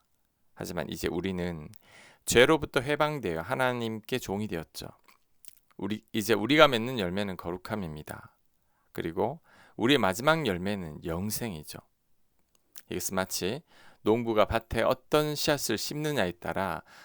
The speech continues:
다른 열매를 거두는 것과 같습니다. 죄의 씨앗을 심으면 사망의 열매를 거두고 의의 씨앗을 심으면 영생의 열매를 거두게 됩니다.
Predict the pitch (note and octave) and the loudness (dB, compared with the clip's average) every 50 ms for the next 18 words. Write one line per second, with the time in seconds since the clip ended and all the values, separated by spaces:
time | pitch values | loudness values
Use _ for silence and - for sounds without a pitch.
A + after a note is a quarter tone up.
0 | - _ - F#2 F#2+ G2 B2+ C3+ C3+ A#2+ A2 A2 B2 C#3 C#3 B2+ A#2+ - - - | -20 _ -6 -4 -2 0 0 2 4 4 4 4 2 0 0 0 -2 -4 -4 -4
1 | - - G2+ G#2 G#2 G2+ F#2 E2 D#2+ - - D2+ - - E2+ - - - F2 E2 | -4 -4 -4 -4 -6 -6 -6 -8 -8 -8 -10 -10 -10 -8 -6 -4 -4 -4 -6 -8
2 | D#2 D2 - - - - - - _ _ _ _ _ _ _ _ _ _ _ _ | -10 -10 -10 -12 -12 -14 -16 -20 _ _ _ _ _ _ _ _ _ _ _ _
3 | _ _ _ - - G#2+ A2+ B2+ C3+ C3+ B2 - C#3 B2 A#2 - - G#2+ F#2+ - | _ _ _ 0 4 6 6 8 6 4 4 2 2 2 2 2 0 -2 -2 -2
4 | - - B2 B2 G2+ F2 F2 F#2 F#2+ E2+ E2 D#2+ D2 - - - - A#2+ A2+ A#2 | -4 -2 -2 -2 -2 0 0 0 -2 -2 -4 -6 -10 -8 -6 -2 -2 0 2 2
5 | A#2 A#2 G#2 F2 E2 E2 E2+ F2+ F#2 F#2+ F2 - D2+ D2 - D#2+ - - - G2+ | 0 0 0 -2 -2 -2 -4 -4 -4 -6 -8 -8 -10 -8 -8 -10 -8 -6 -6 -6
6 | - E3+ - _ _ - - - - - - - - B2 C#3 D3+ D3+ D3 - D#3+ | -6 -8 -12 _ _ -20 -20 -20 -20 -20 -16 -4 0 4 4 6 4 4 4 2
7 | C#3+ C3+ - A2+ G#2 - - - - C3 A2+ F#2+ F2+ F#2+ F#2+ F2 E2 D#2+ E2 F#2+ | 2 2 2 0 0 0 0 0 0 0 -2 0 0 0 0 -2 -2 0 2 2
8 | G#2+ B2 A#2+ - C3+ C3 B2+ A2+ F#2 F2+ F2 F2+ F#2+ F2 F2 E2+ - F2 E2+ E2+ | 2 2 0 -2 -2 -2 0 0 0 0 0 0 -2 -2 -4 -4 -6 -6 -6 -4
9 | G#2 G2+ F#2 E2 D#2+ D#2 D#2 D2+ - - - - - - | -4 -4 -4 -4 -6 -8 -10 -12 -12 -14 -14 -14 -16 -18